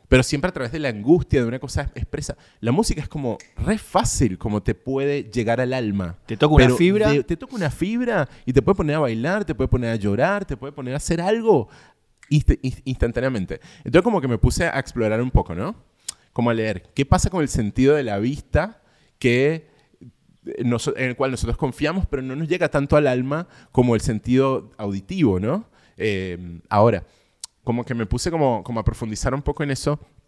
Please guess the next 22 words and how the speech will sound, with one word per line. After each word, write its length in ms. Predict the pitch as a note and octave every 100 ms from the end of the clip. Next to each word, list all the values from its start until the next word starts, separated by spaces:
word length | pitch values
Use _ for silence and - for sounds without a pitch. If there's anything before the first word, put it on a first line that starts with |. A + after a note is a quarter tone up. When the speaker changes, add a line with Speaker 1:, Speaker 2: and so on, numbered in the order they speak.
| _ _ _ _ _ -
Speaker 1:
y 320 | B2 G#2 E2 E2
por 180 | F2
ahí 100 | G2+
no 80 | A#2
son 160 | - A2+
las 80 | G#2
razones, 400 | G2+ - A#2 F#2
pero 140 | F2
las 100 | E2
que 100 | G#2+
yo 80 | A2
encontré 600 | C#3+ C#3 B2+ C#3 C3 -
en 160 | G2 A2
ese 160 | C3
momento 520 | C3+ C3+ A#2+ - B2+ _
es 180 | B2+ B2
que 240 | - A#2 - - _ - _ _ _ _ _ _ _ _ _ _ _ -
lo, 540 | A#2+ A2+ A2 G#2 F#2+ G2+
lo 140 | A2+
audible, 560 | G#2+ A2 G3 A2+ A#2 F#3+ - _ _ _ - - _ A#2
eh, 360 | A2 G#2+ F#2+ G2+
llega, 460 | C#3 D3+ E3+ -